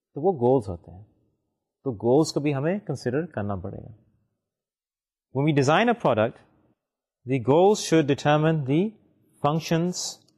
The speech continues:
of a product۔ تو فنکشنز کیا ہیں، اس میں فیچرز کیا ہیں،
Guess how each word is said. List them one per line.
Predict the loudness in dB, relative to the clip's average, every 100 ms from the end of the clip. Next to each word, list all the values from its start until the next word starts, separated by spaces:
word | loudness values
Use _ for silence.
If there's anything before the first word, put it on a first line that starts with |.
| _ 0
of | 2 2
a | -6 -12 -6 -2
product۔ | -2 -4 -10 _ _ _ _ _ _ _ _ _ _
تو | -8
فنکشنز | -6 -2 -2 0 0 0
کیا | 0 2 2
ہیں، | 2
اس | 0 -2
میں | -6 -4
فیچرز | -2 0 0
کیا | -2 -4 -2
ہیں، | -4